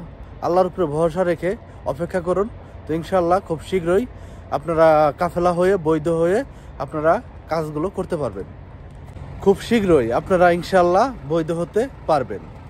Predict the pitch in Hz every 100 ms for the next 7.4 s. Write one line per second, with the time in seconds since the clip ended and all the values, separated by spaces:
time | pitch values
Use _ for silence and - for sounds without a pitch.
0 | - - - 202 240 233 202 175 202 -
1 | 190 214 214 214 208 180 170 160 180 160
2 | 131 147 233 - 170 190 180 185 190 196
3 | 214 - - - - - 135 135 170 180
4 | 185 185 190 190 175 180 143 143 151 -
5 | 151 175 175 170 170 165 - - - 151
6 | 185 233 220 208 202 202 208 208 - -
7 | - 147 151 151